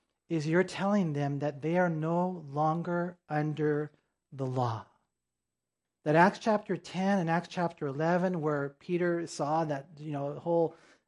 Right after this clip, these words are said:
uh, thing, the scene of the food coming down, and, you know, that was the old law that said you couldn't eat bacon. But now you can.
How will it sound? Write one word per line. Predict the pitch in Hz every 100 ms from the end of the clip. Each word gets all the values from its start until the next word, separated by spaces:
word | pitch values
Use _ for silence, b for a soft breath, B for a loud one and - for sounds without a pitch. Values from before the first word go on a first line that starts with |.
| -
uh, | 147 143 139 - -
thing, | 185 190 190
the | 147
scene | 127 - 185 190 190
of | 151
the | 139
food | - - 196 196
coming | 185 165 151
down, | 165 175 180 180
and, | 147 139 156
you | 156 170
know, | 180 180 175 175 175 180
that | 175 208
was | 208
the | 175
old | - 185 202 180
law | 185
that | 190 165
said | - 175
you | 170 -
couldn't | - 226 233 190 -
eat | 156 139
bacon. | - 127 117 - 113 _ _ _ _ _ _ _ _ _ _ _ -
But | 165
now | 175 196
you | 185 175
can. | - 196 214 220 156 127